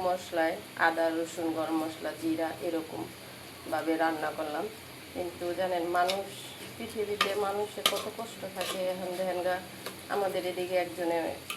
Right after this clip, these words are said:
গন্ডগোলে মারা গেছে, ওদের ঘরে কত কষ্ট। তাই মা ছেলে সন্তানের মনের ভিতরে একটা ভয় ঢুকে গেছে, একটা আতঙ্ক ঢুকে গেছে। এই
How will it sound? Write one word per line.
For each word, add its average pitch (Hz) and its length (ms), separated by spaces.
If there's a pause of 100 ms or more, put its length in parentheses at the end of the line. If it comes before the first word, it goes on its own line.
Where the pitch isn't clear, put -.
(420)
গন্ডগোলে 180 500 (100)
মারা 180 300
গেছে, 185 340 (920)
ওদের 185 260
ঘরে 175 280
কত 185 160 (140)
কষ্ট। 190 300 (1500)
তাই 180 180 (220)
মা 180 100 (560)
ছেলে 185 240 (160)
সন্তানের 170 460 (120)
মনের 185 360
ভিতরে 160 320 (100)
একটা 165 240 (280)
ভয় 170 300
ঢুকে 165 280 (100)
গেছে, 160 260 (440)
একটা - 180 (100)
আতঙ্ক 190 300 (140)
ঢুকে 170 300
গেছে। 180 260 (1040)
এই 508 120